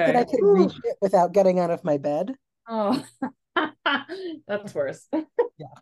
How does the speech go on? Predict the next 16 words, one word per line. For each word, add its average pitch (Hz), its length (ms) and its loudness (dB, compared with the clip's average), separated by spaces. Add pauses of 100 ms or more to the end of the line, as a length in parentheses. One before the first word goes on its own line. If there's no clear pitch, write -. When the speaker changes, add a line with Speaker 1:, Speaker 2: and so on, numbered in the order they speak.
(880)
Speaker 1:
We're 226 140 2
so 226 240 0
embarrassing. 151 720 -2
We're 170 360 -8
just 196 200 -8
gonna 185 160 -2
end 156 180 -2
up 151 140 -4
alone 139 300 0
with 135 120 -6
our 123 120 -6
cats. - 600 -8 (1200)
Speaker 2:
Uh, 214 380 0
you 226 160 0
stay 214 220 -4
safe. 170 260 -6